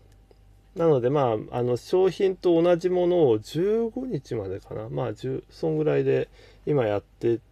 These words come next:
て、えっと、あと、それと同じで、もう少し先の期間まで、えっと、セールやってるんで、まあ、あの、興味のある人は、まあ、パッケージも出てるんですよ、オバケイドロって。だから、まあ、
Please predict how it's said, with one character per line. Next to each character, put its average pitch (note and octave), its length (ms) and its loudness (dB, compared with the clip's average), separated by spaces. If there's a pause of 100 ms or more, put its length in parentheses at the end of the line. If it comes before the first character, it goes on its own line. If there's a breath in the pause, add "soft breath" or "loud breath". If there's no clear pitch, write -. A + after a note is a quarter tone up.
て、 E3+ 340 2 (100)
え F3 140 -2
っ - 20 -2
と、 F3+ 140 -2
あ G3+ 40 0
と、 - 180 0
そ - 180 0
れ F#3 80 6
と F3 260 2
同 F#3 140 4
じ F#3+ 240 -10 (440)
で、 F#3 100 4
も F#3+ 240 2
う A#3 40 -2
少 - 220 -4
し - 60 -6
先 D#3 300 -4
の D#3 80 2
期 - 120 -6
間 B2+ 200 0
ま G#2 140 -4
で、 A#2+ 260 4
え A#2 40 4
っ A2+ 40 0
と、 - 100 -4
セ F#3 240 2
ー - 20 4
ル F#3 80 6
や F3+ 120 4
っ - 20 2
て E3 200 -2
る D#3 100 -2
ん F#2+ 140 -6
で、 F#2 320 -2 (340 loud breath)
ま F3 220 2
あ、 - 20 2 (420)
あ C3 120 -6
の、 B2+ 140 -4
興 G#3 240 2
味 D#3+ 120 0
の A#2+ 120 0
あ B2 60 2
る A2+ 80 4
人 G#2 240 -6
は、 G#2 200 -4
ま B2+ 80 -6
あ、 - 20 -6
パ D#3+ 120 2
ッ - 20 -14
ケ B3+ 180 -2
ー B3 40 -2
ジ B3 140 -8
も F#3+ 100 -2
出 D3+ 100 -2
て D#3+ 100 2
る A2+ 120 2
ん F#2+ 40 -8
で F2+ 80 -12
す - 140 -10
よ、 G2 80 -2
オ - 20 -4
バ G2 140 -10
ケ F#2+ 140 -8
イ F#2 40 -6
ド F2+ 120 -10
ロ G2 60 -18
っ - 40 -20
て。 - 320 -16
だ B2+ 100 -10
か G#2+ 120 -8
ら、 G#2+ 100 -6
ま A2 160 -6
あ、 G#2 120 -12